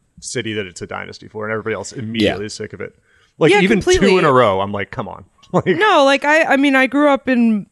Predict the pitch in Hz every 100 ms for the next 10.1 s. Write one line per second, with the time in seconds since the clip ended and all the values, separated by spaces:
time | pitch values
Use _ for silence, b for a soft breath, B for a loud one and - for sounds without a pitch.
0 | - 233 220 208 190 - 226 - 220 185
1 | - 180 175 185 175 175 160 165 160 156
2 | - - 185 _ _ _ _ b b 107
3 | 135 135 120 104 73 67 b b b b
4 | - 269 - - 269 262 294 311 285 240
5 | 233 190 - - 247 - 214 196 190 180
6 | 180 - 196 180 - 247 233 180 156 -
7 | 311 285 294 262 262 240 220 - _ _
8 | _ _ _ - - 233 240 240 208 165
9 | - 226 202 165 - _ - 208 - 175
10 | 185